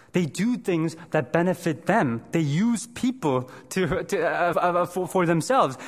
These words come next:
They are at the center of lives. They insist on their rights, and they do what they want to do when they want to do them. Of course, they want a life of health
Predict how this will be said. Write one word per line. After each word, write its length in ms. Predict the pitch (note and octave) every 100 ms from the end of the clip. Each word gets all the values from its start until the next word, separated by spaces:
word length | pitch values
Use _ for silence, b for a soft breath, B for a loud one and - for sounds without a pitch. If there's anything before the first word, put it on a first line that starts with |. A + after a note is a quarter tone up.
| B
They 140 | F#3+ A#3+
are 140 | A#3+
at 160 | F#3+ F#3
the 60 |
center 460 | F3 F#3 F3+ F3+ E3+
of 100 | D3
lives. 540 | F3+ C4 F3 C3 - B B B
They 120 | F#3 G3+
insist 480 | F#3+ - B3+ B3 -
on 220 | G3+ B3
their 200 | A#3+ G#3+
rights, 380 | D#3 C3+ B2+ D#3
and 220 | - F3+
they 160 | G3 G#3+
do 260 | D3+ A#3 A#3
what 260 | F3 F3+
they 140 | G3+ F#3
want 240 | F3 F#3
to 80 | F3+
do 160 | F3+
when 240 | G3+ A#3 C#4+
they 140 | C#4+
want 180 | F3+ C#3+
to 60 | C#3
do 180 | A#2+ A2
them. 260 | G#2 G#2+ - B B B B
Of 100 | F#3+
course, 460 | - D4 F3 E3 B B
they 80 | E3
want 260 | D#3+ E3+ F#3
a 60 |
life 480 | D3+ C3+ D#3+ F3+ - B B
of 160 | C#3+ C3
health 380 | C#3 C3+ C#3+